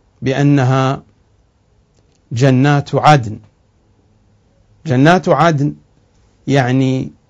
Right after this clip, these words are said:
المكان الذي يكون الخلود فيه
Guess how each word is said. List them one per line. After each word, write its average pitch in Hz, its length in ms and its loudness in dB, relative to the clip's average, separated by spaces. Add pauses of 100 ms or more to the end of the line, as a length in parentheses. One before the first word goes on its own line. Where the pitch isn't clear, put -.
(2000)
المكان 143 640 2
الذي 143 640 0 (1500)
يكون 151 600 0
الخلود 147 720 -2
فيه 127 600 -2